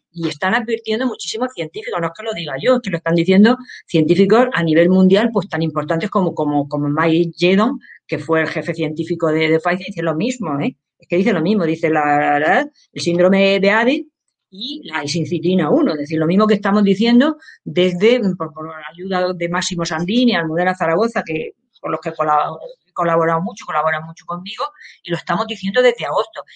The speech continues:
Es que esta proteína, señores, es homóloga de las isincinas. Es que hay aquí un problema muy importante. Menos mal que lo están diciendo ya muchos científicos.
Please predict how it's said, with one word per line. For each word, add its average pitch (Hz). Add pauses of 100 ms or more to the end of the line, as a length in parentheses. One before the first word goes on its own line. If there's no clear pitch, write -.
Es -
que 220
esta 240
proteína, 233
señores, 226 (120)
es -
homóloga 240
de 208
las 175
isincinas. 185 (500)
Es -
que 196
hay 220
aquí 240
un 240
problema 190
muy 165
importante. 190 (920)
Menos 170
mal 214
que 240
lo 214
están 196
diciendo 175
ya 165
muchos 165
científicos. 151